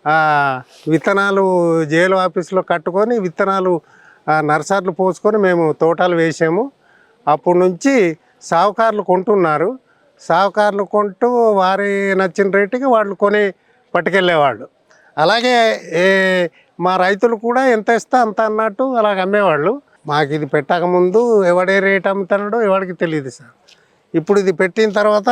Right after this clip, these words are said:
రైతుకి డబ్బులు వస్తున్నాయి. తర్వాత వాళ్ళు కూడా పళ్ళు కోసి మమ్మల్ని అమ్ముతున్నారు. మా ద్వారాగా ఆడించి మామూలుగా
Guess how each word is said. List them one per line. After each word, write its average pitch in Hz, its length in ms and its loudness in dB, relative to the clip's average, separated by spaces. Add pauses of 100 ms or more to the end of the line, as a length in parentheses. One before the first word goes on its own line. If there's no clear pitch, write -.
రైతుకి 226 480 -2
డబ్బులు 208 300 0
వస్తున్నాయి. 170 420 -2 (800)
తర్వాత 202 440 0 (300)
వాళ్ళు 196 320 0
కూడా 220 300 -2 (760)
పళ్ళు 202 260 0
కోసి 208 420 0 (100)
మమ్మల్ని 190 540 0
అమ్ముతున్నారు. 190 580 0 (380)
మా 185 220 0
ద్వారాగా 220 480 0 (160)
ఆడించి 214 600 -2 (720)
మామూలుగా 202 500 2